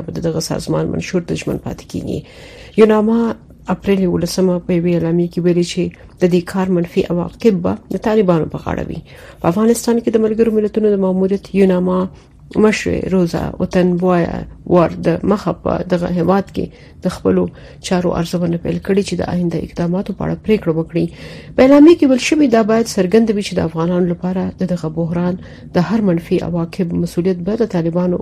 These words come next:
واکمنانو په غاړه وي. اعلامیه زیاتوي چې په افغانستان کې په ملګرو ملتونو کې د ښځو په کار د طالبانو د بندیز له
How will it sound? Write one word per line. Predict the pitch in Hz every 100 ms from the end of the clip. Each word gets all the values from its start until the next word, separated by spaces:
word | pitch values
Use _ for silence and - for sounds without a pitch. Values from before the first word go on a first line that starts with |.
| 165
واکمنانو | 175 - 180 160 156
په | 156
غاړه | 160 156 165
وي. | 165 - - - - -
اعلامیه | 233 233 240 262
زیاتوي | 254 240 247 285 285 - -
چې | 208 185
په | 170
افغانستان | 180 185 - 208 202
کې | 196
په | 180 170
ملګرو | 165 185 175
ملتونو | 170 170 208 214
کې | 165
د | - -
ښځو | 185 180
په | - -
کار | 214 185
د | 180
طالبانو | 165 175 185 175
د | 160
بندیز | 165 170 196
له | 170